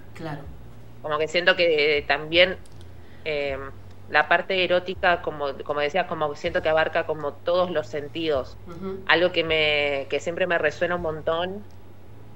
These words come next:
Speaker 2: cuando, como me gusta decir que tenemos todo un cuerpo erotizable.
Speaker 1: Claro.
Speaker 2: Es todo un cuerpo erótico. Y, y desde ese lugar hasta siento que el, el órgano más grande del cuerpo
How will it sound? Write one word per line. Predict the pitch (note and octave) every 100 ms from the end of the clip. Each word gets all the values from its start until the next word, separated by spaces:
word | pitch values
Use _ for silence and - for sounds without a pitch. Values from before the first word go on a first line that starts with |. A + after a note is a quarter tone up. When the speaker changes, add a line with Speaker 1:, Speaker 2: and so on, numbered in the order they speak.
| -
Speaker 2:
cuando, | D#3 D3+ D3+ C#3+ - - D#3+ - -
como | D#3 D3+
me | D#3
gusta | F3 -
decir | E3 E3 F3
que | F3+
tenemos | D#3+ D#3+ D#3 -
todo | F#3+ F3
un | D#3+ D#3
cuerpo | D3+ D3+ D#3
erotizable. | D3 C#3 C#3+ - C#3 C3+ B2 B2 -
Speaker 1:
Claro. | F3+ D#3 D3+ -
Speaker 2:
Es | D3
todo | - F3+
un | E3+ E3
cuerpo | D#3+ D#3 -
erótico. | C#3+ D3 C#3+ C3+ - B2+ A#2+ - - - - - - - -
Y, | C#3+ C#3 C3+ C3+ C3 C3+ - - - - - -
y | E3+
desde | D#3 D3+ F3+
ese | F#3 F3+
lugar | E3 E3+ G#3
hasta | G#3 E3
siento | C#3+ F3 F3+ F3+
que | D#3+
el, | D#3 -
el | D#3
órgano | D#3+ F3+ F3+ D#3
más | D#3+ E3+ F3
grande | F#3 F3+ F#3+
del | D#3+ C#3
cuerpo | E3+ F3 F3